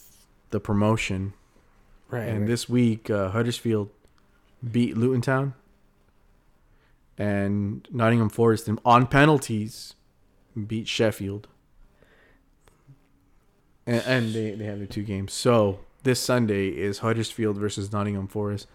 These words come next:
Speaker 1: Nottingham Forest hasn't been in the Prem since ninety-five or so.
Speaker 2: Yeah.
Speaker 1: It's been, it's been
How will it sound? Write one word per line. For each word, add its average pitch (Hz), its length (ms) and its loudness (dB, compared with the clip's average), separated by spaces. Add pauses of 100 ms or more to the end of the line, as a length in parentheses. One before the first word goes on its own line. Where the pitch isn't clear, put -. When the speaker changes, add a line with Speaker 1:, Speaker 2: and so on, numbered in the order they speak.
(220)
Speaker 1:
Nottingham 147 300 6
Forest 139 320 4
hasn't 123 400 -4
been 113 420 -2 (460)
in 117 200 2
the 110 80 0
Prem 120 680 2
since - 800 -6 (1000)
ninety-five 117 800 0
or 165 80 -6
so. 165 340 -8 (300)
Speaker 2:
Yeah. 117 580 -2
Speaker 1:
It's 120 100 -10
been, 147 240 6
it's 117 180 -4
been 120 360 0